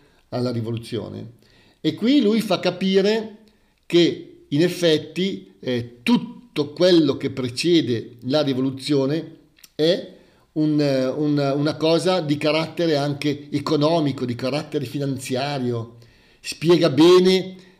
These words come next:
perché la, la Francia, a quell'epoca,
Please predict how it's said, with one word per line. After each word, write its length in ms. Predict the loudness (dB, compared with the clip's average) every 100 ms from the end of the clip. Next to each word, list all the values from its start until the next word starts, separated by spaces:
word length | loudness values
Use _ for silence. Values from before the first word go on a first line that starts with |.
| _ _ _
perché 1000 | 0 2 0 -2 2 4 2 -2 -16 _ _
la, 440 | -2 0 0 0
la 140 | 0 -2
Francia, 840 | -2 -2 0 -2 0 0 0 -4
a 140 | -12 -10
quell'epoca, 880 | -2 2 4 2 -2 -4 -4 -4